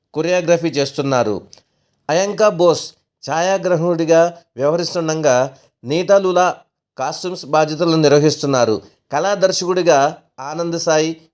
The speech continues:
వ్యవహరిస్తున్నారు. పవన్ కళ్యాణ్ అభిమానులతో పాటు మాస్ ప్రేక్షకులు, యాక్షన్ ప్రియులు మెచ్చేలా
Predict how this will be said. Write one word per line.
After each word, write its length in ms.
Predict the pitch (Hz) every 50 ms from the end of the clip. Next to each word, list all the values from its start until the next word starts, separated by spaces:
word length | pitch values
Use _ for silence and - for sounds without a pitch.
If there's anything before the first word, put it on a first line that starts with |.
| _ 117
వ్యవహరిస్తున్నారు. 840 | 131 143 147 156 151 147 - - 147 127 127 120 113 110 104 87 - _ _ _ _ _ _ -
పవన్ 220 | 147 160 202 214
కళ్యాణ్ 320 | - 214 202 196 202 196 196
అభిమానులతో 760 | 151 110 147 165 175 180 185 180 185 180 175 156 175 175 165
పాటు 560 | - 156 151 156 147 160 147 139 135 143 - _ _ _ _ _ _ -
మాస్ 580 | 117 123 127 156 196 208 - - - - - _ _ _ _
ప్రేక్షకులు, 680 | 156 165 170 170 - 190 151 156 170 165 175 175 175 - - _ _ - 151
యాక్షన్ 440 | 160 170 - - 202 196 185 170
ప్రియులు 240 | 180 175 170 170 165
మెచ్చేలా 680 | 151 147 143 - - 185 175 160 151 139 131 139 151